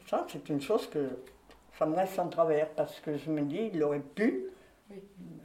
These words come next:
Speaker 1: me conseiller. On aurait pu faire des choses mieux que ce qu'on n'a pas fait. Voilà.
Speaker 2: Vous auriez pu choisir d'avoir des enfants à telle période.
Speaker 1: Voilà, parce que c'est ça. Moi, les enfants, oui. Mais il y a des moments, c'est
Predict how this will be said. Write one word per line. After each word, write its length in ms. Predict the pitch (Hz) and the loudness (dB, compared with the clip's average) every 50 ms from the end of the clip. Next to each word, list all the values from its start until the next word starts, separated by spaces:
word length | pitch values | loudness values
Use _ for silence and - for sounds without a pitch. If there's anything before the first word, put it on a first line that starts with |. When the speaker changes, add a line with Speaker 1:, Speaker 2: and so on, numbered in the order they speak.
| 156 147 139 | -14 -8 -6
Speaker 1:
me 100 | 143 143 | -4 -2
conseiller. 680 | - 165 160 151 - 262 277 262 196 208 208 202 220 160 | 0 0 -2 2 2 2 2 6 8 8 8 8 8 4
On 180 | 143 135 143 143 139 | 0 0 0 2 2
aurait 180 | 131 156 165 | 2 2 2
pu 220 | 165 - - 262 262 | 2 2 2 2 4
faire 220 | - 190 175 160 | 6 4 4 4
des 120 | 156 160 | 2 0
choses 420 | 156 - - - 214 - 175 - 156 | -2 0 2 4 4 6 4 4 2
mieux 300 | 160 160 156 165 185 220 | 0 2 2 4 4 2
que 80 | 214 - | 2 0
ce 80 | - - - - - _ _ _ - | -6 -12 -18 -20 -20 _ _ _ -4
qu'on 140 | 165 165 | 0 0
n'a 120 | 160 165 170 | 0 0 0
pas 180 | 170 - 269 | -2 -4 -6
fait. 240 | - - 180 170 - - - - - - | -4 -4 -6 -8 -6 -6 -8 -10 -8 -2
Voilà. 320 | - 196 202 170 - - - - - - - _ - - - | 0 0 2 0 -2 -4 -10 -16 -20 -20 -20 _ -20 -18 -14
Speaker 2:
Vous 100 | 185 180 | -10 -10
auriez 200 | 202 202 196 196 | -8 -6 -6 -8
pu 120 | 196 - - | -8 -8 -6
choisir 320 | - - 202 202 226 220 | -4 -2 -2 0 0 2
d'avoir 300 | 214 196 185 185 190 185 | 4 6 6 6 6 6
des 160 | 190 190 180 | 4 2 2
enfants 340 | 185 190 185 - - 220 220 | 0 -2 -4 -4 -2 -2 0
à 180 | 208 190 175 175 | 0 0 0 -2
telle 220 | 180 196 190 190 | -2 -2 -4 -2
période. 320 | - 214 214 233 233 220 - | -2 -2 -2 0 0 0 6
Speaker 1:
Voilà, 420 | 196 226 214 190 180 160 156 151 - | 8 10 10 12 10 10 8 8 6
parce 240 | - 202 196 - - | 6 6 6 4 2
que 380 | - 208 202 202 208 202 196 190 - | 6 10 10 12 10 10 6 2 0
c'est 140 | - - 226 | 2 2 2
ça. 360 | 220 - 185 160 139 135 135 139 170 | 4 8 8 8 8 8 6 4 2
Moi, 220 | 185 226 226 226 | 2 4 4 4
les 260 | 180 180 185 165 160 | 4 2 0 0 2
enfants, 400 | 190 185 185 220 208 190 156 135 135 | 0 2 4 4 4 4 2 -2 2
oui. 320 | 165 208 240 226 226 - - - - - - - _ - | 4 4 4 4 4 0 -8 -14 -18 -20 -20 -14 _ -2
Mais 400 | 156 180 208 240 285 - 214 208 | 6 8 10 10 10 10 6 2
il 60 | 160 | 8
y 60 | 147 | 8
a 60 | 185 180 | 8 8
des 120 | 151 170 | 8 6
moments, 360 | 160 156 156 160 170 214 277 | 4 4 4 6 6 4 2
c'est 240 | 277 - - 202 156 | 2 0 -4 -8 -8